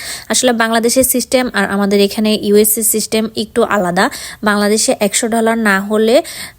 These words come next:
Facebook থেকে টাকা তুলতে পারে না, কিন্তু আমাদের এখানে আমি দেখেছি প্রথম থেকেই, আহ, ফিফটি ডলার হলে দিয়ে দিচ্ছে। মোট কথা, যাই হয়, মাস শেষে যখন দেওয়ার সময় হয়,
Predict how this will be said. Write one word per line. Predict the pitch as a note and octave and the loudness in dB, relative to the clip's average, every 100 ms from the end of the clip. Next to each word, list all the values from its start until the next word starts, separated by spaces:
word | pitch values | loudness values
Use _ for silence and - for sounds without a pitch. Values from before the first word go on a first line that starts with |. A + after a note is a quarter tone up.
| - _ - | -20 _ -10
Facebook | G#3+ G3 B3 G3+ A3 | -8 -2 0 2 0
থেকে | A3 A#3 A#3 | -2 -2 0
টাকা | A3+ A3 | 0 0
তুলতে | G3+ C4+ C4 | 0 0 0
পারে | A#3+ F3+ | 0 0
না, | F3+ A3 | -2 -4
কিন্তু | C4 - | -4 -4
আমাদের | A3 A3+ A#3 B3 | 0 0 2 2
এখানে | B3 C4 | 2 0
আমি | B3 A3 | 0 2
দেখেছি | A3 A3 A3+ B3 | 0 0 -2 -2
প্রথম | A#3 G3+ B3+ A#3+ A#3 | -2 -2 -2 -2 0
থেকেই, | A#3+ A#3 A#3+ C#4+ - - - | 0 2 0 0 -8 -14 -6
আহ, | G3 G3 G3 - - | -2 -2 -2 -6 -4
ফিফটি | C4 C4+ | -2 0
ডলার | A#3 A3+ G#3 A3+ | 2 4 4 2
হলে | A3 G#3 | 2 0
দিয়ে | G3+ G#3 | 2 2
দিচ্ছে। | G3 G3 - G3 - - _ _ _ _ _ B3 | 2 0 -2 -2 -6 -14 _ _ _ _ _ -6
মোট | B3 - | -6 0
কথা, | C4+ C4+ D#4+ | -2 2 0
যাই | A#3 A#3+ B3 C#4 | 2 2 4 2
হয়, | C#4 D#4+ F#4+ | 2 2 0
মাস | B3 A#3 | 0 0
শেষে | - B3+ - - | 2 2 2 2
যখন | A3 - A#3+ B3 - - | 0 0 -2 -2 -6 -12
দেওয়ার | G#3 G3+ A#3 A3 A#3+ | -4 2 4 4 2
সময় | - B3 C4 C#4 | -2 0 0 2
হয়, | B3 B3 | 2 2